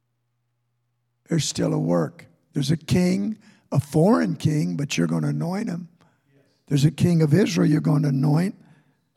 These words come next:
But then he makes this statement in the nineteenth chapter, sixteenth verse.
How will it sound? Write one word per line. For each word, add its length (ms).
But 140
then 140
he 100
makes 320
this 180
statement 720
in 120
the 80
nineteenth 560
chapter, 420
sixteenth 640
verse. 460